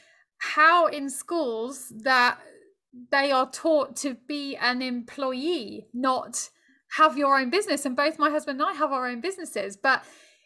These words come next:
you're all molded and shaped when, if you want to go out and do your own thing, you go, go and do it. It just, it doesn't, I don't know. But then, yeah, doing that, you can then go into, back into meditation and ask, what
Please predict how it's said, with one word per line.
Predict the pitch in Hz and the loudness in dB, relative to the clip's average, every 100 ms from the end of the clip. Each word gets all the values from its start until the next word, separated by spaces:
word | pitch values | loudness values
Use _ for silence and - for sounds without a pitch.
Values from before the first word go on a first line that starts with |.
| _ | _
you're | 277 294 339 | -2 2 2
all | 381 | 2
molded | 294 302 349 330 269 | 2 0 0 -2 -4
and | 254 | -8
shaped | - 359 320 202 - - | -8 -6 -4 -6 -12 -6
when, | 247 277 277 277 - | 0 0 0 -6 -10
if | 269 269 | -10 -6
you | 277 | -2
want | 311 453 | 0 0
to | 440 | -2
go | 403 320 | 2 2
out | 226 | 2
and | 233 | -2
do | 262 | -6
your | 254 233 | -4 -2
own | 233 226 | -2 -4
thing, | 294 285 214 | -8 -8 -8
you | 294 | -2
go, | 320 | 0
go | 320 359 | 2 0
and | 370 349 | 0 -2
do | 370 427 | 0 2
it. | - - - | 0 -4 -8
It | 294 - | -10 -6
just, | 359 359 | -6 -6
it | 339 349 | -8 -4
doesn't, | 523 370 349 254 - _ _ | -4 -4 -8 -10 -14 _ _
I | - | -8
don't | 285 392 | -4 -4
know. | 381 440 370 208 208 - _ | 0 0 0 -2 -6 -18 _
But | 330 330 | 2 4
then, | 339 330 240 247 | 2 0 -8 -4
yeah, | 381 208 - _ _ | -2 -2 -4 _ _
doing | 311 311 294 277 | -2 0 0 0
that, | 294 311 - | 4 4 2
you | 269 294 | -6 -8
can | 285 269 | -8 -6
then | 269 254 | -6 -6
go | 240 277 277 | -2 2 2
into, | 269 - | -2 -2
back | 285 - | -2 -2
into | 277 247 | -8 -8
meditation | 254 240 233 294 285 240 | -8 -8 -4 -4 -4 -6
and | 254 247 | -6 -2
ask, | 220 277 269 233 - | 2 4 2 0 -6
what | 214 269 277 | -4 -2 -2